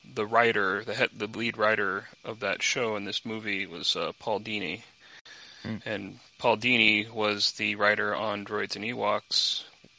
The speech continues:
Speaker 1: with Nelvana.
Speaker 2: Mm-hmm.
Speaker 1: And so he sort of wasn't, Droids and Ewoks weren't his first, um, work, but it was early work for him. And I like to believe that without his work with Lucasfilm, he wouldn't have been picked up by Warner Brothers,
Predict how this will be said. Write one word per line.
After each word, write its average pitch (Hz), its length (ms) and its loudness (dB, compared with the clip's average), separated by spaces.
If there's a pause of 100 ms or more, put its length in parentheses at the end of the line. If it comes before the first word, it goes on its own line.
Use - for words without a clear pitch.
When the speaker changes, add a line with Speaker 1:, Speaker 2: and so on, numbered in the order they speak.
(140)
Speaker 1:
with 104 140 -6
Nelvana. 98 560 0
Speaker 2:
Mm-hmm. - 200 -12 (300)
Speaker 1:
And 101 160 -6
so 92 520 -4
he 107 240 -6
sort 98 240 -4
of 92 220 -6 (340)
wasn't, 139 460 6 (220)
Droids 147 260 4
and 127 80 4
Ewoks 117 320 2 (120)
weren't 120 220 -6
his 127 160 -8
first, - 520 -4 (440)
um, 123 400 -2 (600)
work, 131 300 -2 (240)
but 113 140 4
it - 120 0
was 110 220 -6
early 113 260 0
work - 240 -8
for - 300 -10
him. - 440 -6 (600)
And 104 460 -4
I 104 260 0
like 104 200 0
to 110 80 -10
believe 104 260 -2
that 104 220 2 (100)
without 107 460 -2 (220)
his 117 160 -8
work 107 260 -6
with 104 100 -10
Lucasfilm, 113 520 -8
he 117 100 -8
wouldn't 110 220 -6
have 110 100 -10
been 113 140 -8
picked - 240 -8
up - 120 -4
by 113 120 -4
Warner 71 280 -8
Brothers, - 580 -6